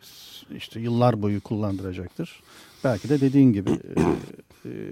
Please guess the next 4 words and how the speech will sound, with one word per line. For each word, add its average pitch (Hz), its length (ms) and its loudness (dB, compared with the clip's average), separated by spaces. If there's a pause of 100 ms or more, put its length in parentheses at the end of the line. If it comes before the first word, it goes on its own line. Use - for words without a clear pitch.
(220)
asimetriyi, 127 720 -4 (840)
e, 110 280 -2 (400)
promote 156 400 4
eden, 104 280 0